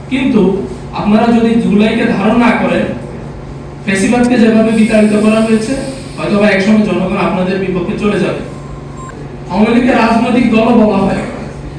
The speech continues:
ভাই, আপনারা তো জার্নালিস্ট মানুষ, আপনাদের কাছে আমাদের কোশ্চেন, রাজনৈতিক দলগুলোর কাজ কি? রাজনৈতিক দলগুলোর কাজ কি গণহত্যা, ভোট চুরি, গুম,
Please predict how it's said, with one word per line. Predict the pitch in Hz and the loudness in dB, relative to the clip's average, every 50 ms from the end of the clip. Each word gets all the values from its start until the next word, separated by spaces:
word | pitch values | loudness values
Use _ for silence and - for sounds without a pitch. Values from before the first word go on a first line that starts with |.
| - - - - - - - - | -12 -14 -14 -14 -14 -12 -6 0
ভাই, | 185 208 214 220 | 2 4 4 4
আপনারা | 208 202 202 208 233 247 247 254 254 254 254 254 254 254 | 2 0 -2 0 0 2 2 4 2 2 2 0 -2 -2
তো | 247 240 - | 0 2 2
জার্নালিস্ট | 214 202 208 214 214 220 220 226 233 | 4 4 4 2 2 2 2 2 2
মানুষ, | 220 208 208 220 214 220 | 2 2 2 2 2 0
আপনাদের | 214 226 220 220 247 240 233 | 0 0 0 0 0 0 0
কাছে | 240 247 240 | 0 0 0
আমাদের | 226 214 208 208 208 208 208 202 202 | 0 0 0 0 2 0 0 -2 -2
কোশ্চেন, | 196 202 196 196 190 185 185 - - - - - - - - - - - - - - - - - | -4 -4 -4 -2 -2 -2 -2 -4 -6 -8 -10 -12 -14 -16 -16 -16 -16 -16 -16 -16 -16 -14 -10 -4
রাজনৈতিক | 180 202 214 214 - 247 254 262 220 - | 0 2 2 2 2 0 -2 -2 0 0
দলগুলোর | 226 233 226 233 247 247 240 240 - 233 | 2 2 2 2 2 2 0 0 2 2
কাজ | 233 220 226 - | 0 0 0 -2
কি? | - 160 - - - - - - - - - - - - - - - - - - - - - - - - - | -4 -4 -6 -6 -6 -10 -12 -12 -14 -14 -14 -14 -14 -14 -14 -14 -14 -14 -14 -14 -14 -16 -16 -16 -14 -12 -6
রাজনৈতিক | - 180 185 185 196 214 214 220 226 214 214 | -4 -2 0 2 4 4 4 4 2 0 2
দলগুলোর | 196 196 208 214 220 226 240 240 240 233 220 | 2 4 4 4 2 2 2 2 2 2 2
কাজ | 208 208 202 - | 2 2 0 0
কি | 240 240 226 220 196 - - - - - - - - - - - - - - 165 | 0 0 2 2 2 0 -2 -6 -8 -10 -12 -12 -12 -12 -12 -12 -10 -10 -6 -2
গণহত্যা, | 165 190 208 214 226 233 233 233 240 254 254 - - - - - - - - - - - - - - - - - - - | 0 2 4 4 4 4 2 2 2 2 2 2 0 0 -4 -6 -8 -10 -12 -12 -14 -14 -14 -16 -16 -16 -14 -14 -10 -4
ভোট | 160 190 208 202 202 - | 0 2 2 2 2 2
চুরি, | 269 269 269 240 - - - - - - - - - - - - - - - - - - - - - - 165 180 | 2 4 4 2 2 0 -2 -4 -6 -8 -10 -10 -12 -12 -12 -14 -14 -14 -14 -14 -14 -14 -14 -14 -14 -8 2 4
গুম, | 208 226 262 277 277 262 233 240 | 4 4 4 4 2 0 0 -2